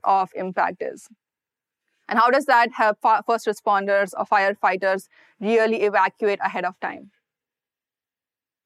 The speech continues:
And, and so, uh, that's sort of our, our different offerings. And we moved to not just doing response. We understood that it's not just about, uh,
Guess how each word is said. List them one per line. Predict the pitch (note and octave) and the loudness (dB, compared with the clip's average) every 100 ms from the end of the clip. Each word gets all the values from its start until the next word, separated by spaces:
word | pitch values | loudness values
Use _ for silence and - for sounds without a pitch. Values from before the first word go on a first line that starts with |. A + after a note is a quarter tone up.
| _ _ - | _ _ -4
And, | A#3+ A#3 - | -2 -2 0
and | C4 B3+ | 0 2
so, | D#4 C#4 C4 C4 - | 4 4 4 0 0
uh, | B3 A3+ A3 A3+ - _ _ _ - | 2 4 4 2 -4 _ _ _ 0
that's | D4+ F4 - | 2 2 2
sort | D#4+ | 2
of | D4+ | 2
our, | C4+ A#3+ - | 2 0 2
our | A#3+ A3+ A3 - | 4 4 4 0
different | B3+ C#4 B3+ A3+ | -2 0 0 2
offerings. | G#3+ - A3 E3+ G#3 - _ - | 2 0 -4 -4 -10 -14 _ -4
And | - B3 | 0 2
we | B3+ | 2
moved | C#4 E4 F4 - | 4 2 0 -2
to | D4 C4+ | 0 2
not | A#3 A#3+ B3 | 2 2 0
just | C4+ C4 - | -4 -4 -2
doing | B3 A#3 A3+ | 2 2 2
response. | G3+ - B3+ C4 G#3+ G#3+ | -2 -2 0 2 0 -4
We | A3+ | -2
understood | G#3+ G#3+ - C4+ B3+ G#3+ | -2 -2 -2 0 2 2
that | G#3+ F#3 F#3 - _ _ - | 2 2 0 -6 _ _ -4
it's | A3 - | -2 2
not | A#3 A#3+ | 2 2
just | D4+ D4+ | 0 0
about, | A#3+ A3 G#3+ G#3+ G#3+ - | 2 4 4 4 0 -4
uh, | F#3+ F#3 | 0 0